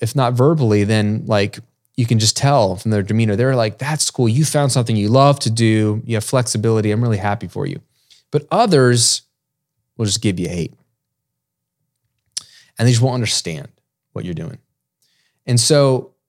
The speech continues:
I just find it awkward when I meet people and when I'm talking to strangers, um,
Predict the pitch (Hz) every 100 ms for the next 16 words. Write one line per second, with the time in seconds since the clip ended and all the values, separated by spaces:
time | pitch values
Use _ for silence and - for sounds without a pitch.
0 | _ _ _ _ - 175 165 175 143 117
1 | 92 - 87 107 _ _ _ _ _ 117
2 | 107 107 113 113 113 107 107 104 101 -
3 | 98 92 95 95 95 95 90 - 95 95
4 | 95 - - 92 90 92 90 - - _
5 | _ 98 87 87 87